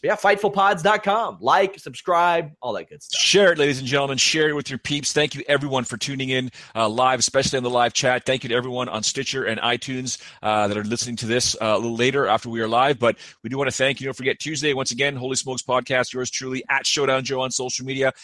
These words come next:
Speaker 2: at Sean Ross Sapp on social media, at Fightful, uh, and as well as at Fightful M M A. We thank you very much for joining. This guy is about to head across the city, Sean Ross Sapp, to take care of some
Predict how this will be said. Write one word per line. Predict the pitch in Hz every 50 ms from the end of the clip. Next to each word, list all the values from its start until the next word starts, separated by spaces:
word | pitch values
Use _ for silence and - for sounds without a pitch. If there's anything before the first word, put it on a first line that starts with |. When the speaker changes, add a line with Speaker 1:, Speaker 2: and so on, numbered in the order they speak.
| - _ _ -
Speaker 2:
at | 123 135 - -
Sean | - - 143 131 131 131 131
Ross | 127 123 120 - -
Sapp | - 135 123 123 120 - _ - - _ -
on | 113 117
social | 113 - 127 120 - - 120 123
media, | 123 120 123 120 -
at | 139 139 139
Fightful, | - - 123 123 120 - - 123 120 113 - - - - _ 104
uh, | 110 - -
and | 127 123 113 - _ _ -
as | 120 120 113
well | 131 135 131
as | 120 - -
at | 131 123 117
Fightful | - - 120 123 - - 123 117 113 - _ _ _ _ -
M | 123
M | 117 110 113
A. | 104
We | 98 107
thank | - 147 143 - -
you | 131
very | 123 147 143
much | 139 143 135
for | - 139 120
joining. | 110 147 151 151 156 156 156 - -
This | - 104 110 165 160 -
guy | - 151 139 135 135 139 131 - - - -
is | 170 147 156
about | 185 -
to | -
head | 147 151 160
across | 151 - - 160 151 143 147 -
the | - -
city, | - - 180 175 147 113 92 - _ _ _ _ _ _
Sean | - - 120 113 113
Ross | 113 107 110 -
Sapp, | - 117 117 -
to | -
take | - 123 117 -
care | 131 123
of | 123 -
some | - 110 104 87